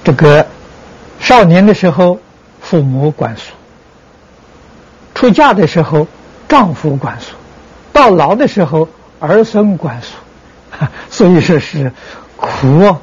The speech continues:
苦处很多啊，啊，所以不愿意这个女生呢、啊，呃，那么在现在这个观念呢，跟从前不一样了啊，我们了解这些状况啊，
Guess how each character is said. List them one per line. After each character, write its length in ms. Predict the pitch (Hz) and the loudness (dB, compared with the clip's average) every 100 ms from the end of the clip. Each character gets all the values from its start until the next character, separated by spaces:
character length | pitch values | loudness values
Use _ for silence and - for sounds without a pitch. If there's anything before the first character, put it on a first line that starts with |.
| - | -14
苦 320 | - 143 156 | -12 -4 -4
处 240 | - 262 | 0 0
很 360 | - - 120 123 | 0 -2 -4 -2
多 460 | 160 151 139 127 110 | 0 2 2 -2 -6
啊， 140 | 117 - _ _ _ - - - - - - | -14 -20 _ _ _ -20 -20 -20 -20 -18 -2
啊， 180 | 185 | 0
所 260 | 151 - 185 | 0 0 2
以 360 | 175 160 180 180 _ - _ - | 4 4 2 0 _ -20 _ -4
不 120 | 247 | 0
愿 400 | 214 208 196 160 | 4 4 2 0
意 140 | 147 147 | -2 -2
这 120 | 156 | -2
个 240 | 143 143 156 | -2 -2 -2
女 260 | 175 131 127 | -2 -2 -2
生 320 | 165 143 147 | -2 -2 -2
呢、 140 | 127 - - _ - _ | -6 -12 -20 _ -20 _
啊， 280 | 143 135 120 _ _ - - - | -14 -14 -18 _ _ -20 -20 -20
呃， 60 | - 143 151 156 | -20 -20 -18 -10
那 100 | 156 | -2
么 100 | 170 | 0
在 140 | 165 175 | 2 2
现 280 | 226 220 | 2 2
在 180 | 214 247 | 2 0
这 100 | 175 | 0
个 100 | 143 | -6
观 300 | 131 170 170 | -2 0 0
念 220 | 175 160 135 | 0 -2 -4
呢， 80 | 123 - | -10 -16
跟 180 | - 143 | -4 -4
从 240 | 127 131 139 | -2 -4 -4
前 320 | - 127 143 - - - - | 0 -2 -2 -8 -20 -18 -2
不 80 | 180 | 2
一 180 | 147 | 4
样 260 | 165 185 165 | 4 2 -2
了 120 | 175 _ _ _ - | -6 _ _ _ -14
啊， 240 | 127 110 - | -12 -12 -6
我 160 | 139 | -2
们 240 | 160 160 135 | 0 -2 0
了 220 | 143 180 | -2 -2
解 280 | 151 123 127 | -4 -10 -8
这 80 | 151 | -10
些 160 | 143 | -10
状 320 | 120 208 170 135 | -4 -2 -2 0
况 280 | 214 226 - _ _ _ _ | 0 0 -4 _ _ _ _
啊， 140 | - | -20